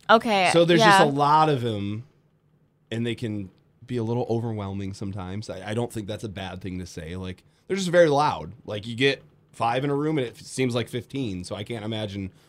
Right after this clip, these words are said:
Speaker 2: <laughs> what, like, I don't know, a hundred of 'em's gonna be like, but
Speaker 1: Oh, how many people are coming to your wedding?
Speaker 2: Uh, about a hundred and forty.
Speaker 1: That's a lot of people.
Speaker 2: That's far more than what I wanted.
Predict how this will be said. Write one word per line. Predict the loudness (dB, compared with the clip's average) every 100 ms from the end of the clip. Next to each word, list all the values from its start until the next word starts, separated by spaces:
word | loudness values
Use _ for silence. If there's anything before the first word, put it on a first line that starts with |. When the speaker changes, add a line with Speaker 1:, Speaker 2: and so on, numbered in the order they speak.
| _
Speaker 2:
<laughs> | _ 0
what, | 4 4 2 -10 -18 _ _ _
like, | -4 -4 -4 -8 -20 _ _
I | -8
don't | -6
know, | -4 -6
a |
hundred | -6 -6 -4
of | -8 -8
'em's | -10 -8
gonna | -10 -8
be | -8
like, | -10 -12 -12
but | -14 -2 4
Speaker 1:
Oh, | 6 6 2
how | -2 0
many | 2 0
people | -2 -2 2
are | 4 6 6 4
coming | 2 0 0
to | 0
your | -2
wedding? | -2 -4 -8 -10 -10 -10
Speaker 2:
Uh, | -6 -2 0
about | 0 -2
a |
hundred | -2 -4 -4
and | -6
forty. | -8 -10 -10 -12 -16 _ _ _ _ _ _ _ _ _ _ _ _
Speaker 1:
That's | -10 -8
a |
lot | -4 -2 -2
of | -4
people. | -6 -8 -8 -6
Speaker 2:
That's | -2 -2 -2 -6
far | 0 2 2
more | 0 -4
than | -6 -10
what | -10
I | -10
wanted. | -12 -12 -14